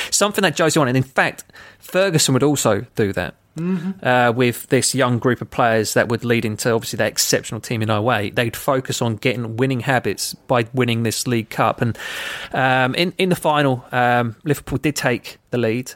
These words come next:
Speaker 1: They were leading until, um,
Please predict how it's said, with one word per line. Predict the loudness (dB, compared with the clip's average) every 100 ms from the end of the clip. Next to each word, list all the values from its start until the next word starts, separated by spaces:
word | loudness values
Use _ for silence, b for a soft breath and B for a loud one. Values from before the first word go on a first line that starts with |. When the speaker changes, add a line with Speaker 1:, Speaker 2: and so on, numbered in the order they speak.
| -4
Speaker 1:
They | -2
were | 0 0 2
leading | 2 2 0 -2 -6 B B B -6
until, | -4 -2 0 2 2 0 -4 -2
um, | 0 2 2 2 2 -2